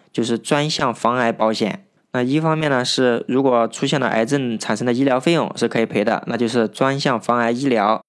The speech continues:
另外一方面就是我们的防癌重疾险，就是出现了癌症的话，一次性赔我们一笔钱。好，如果大家有相关的问题，而且情况是比较严重的，买不了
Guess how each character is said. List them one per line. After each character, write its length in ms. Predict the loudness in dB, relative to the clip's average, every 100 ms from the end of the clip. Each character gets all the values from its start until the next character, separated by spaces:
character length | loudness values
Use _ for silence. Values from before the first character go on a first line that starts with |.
| _ -2
另 140 | 0
外 80 | 2
一 80 | 2
方 180 | 0
面 160 | 0 0
就 140 | 0
是 160 | 2 2
我 100 | 2
们 220 | 2 -2
的 160 | 0 0
防 220 | 0 0
癌 160 | 0 0
重 200 | -2 -2
疾 140 | -2
险， 320 | 0 -2 -4 _ _ _
就 140 | -2
是 80 | -2
出 220 | 0 -2
现 160 | 0 2
了 140 | 0
癌 140 | 0 0
症 200 | 0 0
的 80 |
话， 160 | 0 0
一 100 | -2
次 180 | -2 -2
性 160 | -2
赔 160 | -2 0
我 80 | 0
们 160 | 0
一 60 | -2
笔 160 | -2 -4
钱。 460 | -4 -2 -2 -4 _ _ _
好， 180 | -6 -4
如 180 | 0 0
果 140 | 0
大 160 | 0 0
家 240 | 0 0 0
有 340 | 0 0 0 -2
相 220 | -6 -4 -2
关 100 | 0
的 120 | 0
问 180 | 0 -2
题， 340 | 0 0 0 0
而 100 | -2
且 200 | 0 0
情 180 | -2
况 160 | -2 -2
是 100 | -2
比 120 | -2
较 120 | 0
严 240 | 0 0 -2
重 220 | -2 0
的， 280 | -2 -2 -8
买 200 | -4 -2
不 120 | 0
了 360 | 0 0 0